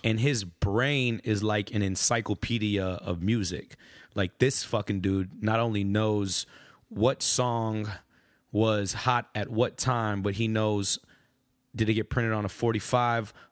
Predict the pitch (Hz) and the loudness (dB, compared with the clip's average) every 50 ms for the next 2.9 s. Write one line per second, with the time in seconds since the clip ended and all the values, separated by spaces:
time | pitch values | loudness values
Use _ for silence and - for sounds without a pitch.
0 | _ _ - 110 107 104 101 101 107 117 120 113 120 113 107 95 107 113 113 113 | _ _ 0 0 2 2 2 2 2 0 0 0 0 0 0 0 0 0 0 2
1 | 113 117 113 113 110 104 - - - _ _ - - 131 131 135 131 110 - 117 | 0 0 0 0 0 -2 -6 -12 -20 _ _ 0 2 4 4 4 2 0 0 -2
2 | - - - 127 131 123 123 120 120 120 120 120 120 120 117 - _ | -2 2 2 2 2 4 2 0 0 2 2 2 2 0 0 -4 _